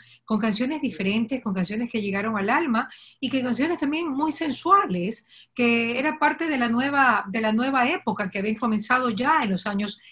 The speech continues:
sesenta, por decirlo, y que,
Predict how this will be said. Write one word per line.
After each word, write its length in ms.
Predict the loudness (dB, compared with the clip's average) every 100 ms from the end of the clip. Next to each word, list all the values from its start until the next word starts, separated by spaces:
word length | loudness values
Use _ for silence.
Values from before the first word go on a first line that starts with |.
| -18
sesenta, 760 | -6 0 0 4 4 6 4 2
por 160 | 0
decirlo, 600 | 0 0 2 2 2 0 -4 -20 -6
y 160 | -6 0
que, 380 | 0 0 -4